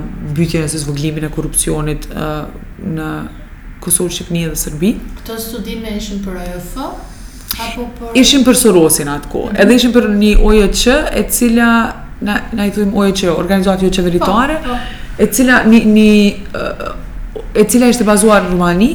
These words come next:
Speaker 1: edhe ata e bëshin një studim përgjithshëm duket evropian, e unë, ë, isha e angazhuar si ulëmtuese për këtë pjesë botës.
Speaker 2: Mhm.
Speaker 1: Ëm, posa asaj, kom punuar me, me organizata cilat ishin në Prishtinë, konkretisht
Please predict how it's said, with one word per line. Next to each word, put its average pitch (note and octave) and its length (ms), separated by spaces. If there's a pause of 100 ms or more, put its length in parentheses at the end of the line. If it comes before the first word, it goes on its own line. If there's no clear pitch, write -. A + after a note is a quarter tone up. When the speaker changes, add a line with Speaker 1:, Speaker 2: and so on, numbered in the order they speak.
Speaker 1:
edhe G3+ 180
ata G#3 160
e G#3+ 40
bëshin G3 280
një F#3 80
studim F#3+ 460 (260)
përgjithshëm F#3 560
duket F#3 540
evropian, F3+ 640 (100)
e - 60
unë, G3 220 (200)
ë, - 220 (420)
isha - 200
e F#3 120
angazhuar F3+ 420
si F3 140
ulëmtuese E3 560
për D#3 220 (140)
këtë - 140
pjesë - 300
botës. - 380
Speaker 2:
Mhm. F3+ 240 (540)
Speaker 1:
Ëm, D#3+ 340 (720)
posa A#3 240
asaj, A3+ 340
kom G3+ 120
punuar G3+ 280
me, G3 140 (240)
me F3+ 160 (180)
organizata F3 680
cilat F3+ 300
ishin E3+ 220 (220)
në - 80
Prishtinë, A3+ 640 (480)
konkretisht G3 640